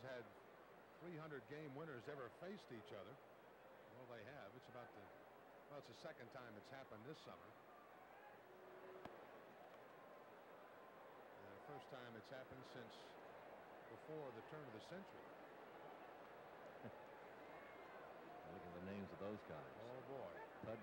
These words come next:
Speaker 2: Galvin.
Speaker 1: Bud Galvin. Fly ball, lazy fly ball, curling up into the seats and out of play. Earlier this year,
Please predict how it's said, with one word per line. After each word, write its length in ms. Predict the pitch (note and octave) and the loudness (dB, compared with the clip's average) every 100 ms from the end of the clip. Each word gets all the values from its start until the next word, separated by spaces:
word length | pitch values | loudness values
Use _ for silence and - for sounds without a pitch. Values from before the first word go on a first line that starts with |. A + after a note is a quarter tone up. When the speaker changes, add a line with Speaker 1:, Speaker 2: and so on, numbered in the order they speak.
| F#2 | 4
Speaker 2:
Galvin. 400 | G2+ A2 - - - - - | 4 6 6 4 2 0 2
Speaker 1:
Bud 160 | - A5 | 2 2
Galvin. 500 | D3 A2 F#2 - - F#4+ G#4 F#4+ D#4+ - - - - - - - - - - - - - - - - - - - | 2 2 2 0 0 2 2 2 0 -2 -2 -2 -2 -2 -2 -2 -2 -2 0 -2 -2 -2 -2 -2 -2 -2 -2 0
Fly 180 | B2+ C#3 C#3+ | 2 4 6
ball, 400 | C3 C#3+ D#3+ E3 A#2+ A#2 | 6 8 6 4 4 4
lazy 340 | F#3 F#3+ B2 A2+ | 4 4 4 2
fly 200 | D3 B2+ A#2 | 4 4 6
ball, 220 | A#2 C3 C#3 - | 6 6 6 4
curling 240 | D3 B2 A#2+ | 4 4 4
up 120 | B2 | 4
into 140 | B2 A2 | 4 2
the 120 | G#2 - | 2 2
seats 180 | D3 C3+ A#2+ | 2 2 2
and 60 | A#2 | 4
out 80 | A2+ | 4
of 60 | G#2+ | 4
play. 260 | B2+ G2+ D#2+ - - - - - - D3 | 6 6 4 0 -2 -2 -2 -2 2 4
Earlier 240 | A3+ A#3 D#3+ | 8 8 8
this 160 | E3 D#3 D3+ | 8 6 6
year, 240 | B2 C3 | 8 6